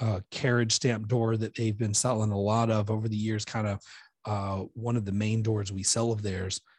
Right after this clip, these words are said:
But instead of, uh, having it be like a carriage style,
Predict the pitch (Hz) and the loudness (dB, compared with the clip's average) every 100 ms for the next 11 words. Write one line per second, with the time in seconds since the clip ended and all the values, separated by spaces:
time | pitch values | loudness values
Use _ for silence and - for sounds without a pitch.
0 | _ _ _ 123 120 127 127 113 - 147 | _ _ _ 0 2 2 2 0 2 4
1 | 160 160 120 - 117 104 101 - 123 123 | 6 4 2 -4 -4 -4 -2 0 2 2
2 | 113 107 113 113 107 107 92 - 151 170 | 0 -2 0 0 0 -2 -6 -2 2 4
3 | 120 - 107 104 101 | 2 0 0 0 -2